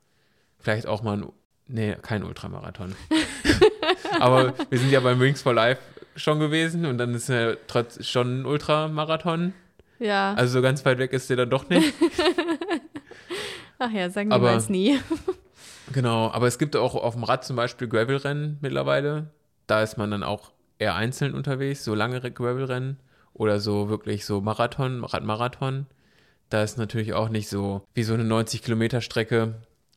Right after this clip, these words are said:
Speaker 1: wo man dann hinten raus in einer Gruppe dann da ins Ziel reinrast, sondern da ist es ja dann schon auch das Feld auseinandergezogen und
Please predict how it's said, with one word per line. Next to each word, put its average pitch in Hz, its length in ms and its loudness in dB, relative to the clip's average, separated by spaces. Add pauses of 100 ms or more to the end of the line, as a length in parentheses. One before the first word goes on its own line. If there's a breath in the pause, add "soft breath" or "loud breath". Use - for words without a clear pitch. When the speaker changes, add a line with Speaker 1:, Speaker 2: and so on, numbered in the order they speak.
(240)
Speaker 1:
wo 117 100 2
man 113 160 4
dann 107 360 0
hinten 120 280 -2
raus 110 320 2
in 123 80 -2
einer 110 100 0
Gruppe 117 320 0
dann 110 240 2
da 107 120 0
ins 107 200 -6
Ziel 123 220 0
reinrast, 117 760 0
sondern 101 500 -4
da 101 120 -2
ist 104 140 -4
es 98 140 -10
ja 101 100 -2
dann 101 160 -6
schon 101 240 -6
auch 90 220 -8
das - 160 -10
Feld 98 240 -6
auseinandergezogen 101 1000 -6
und 98 260 -8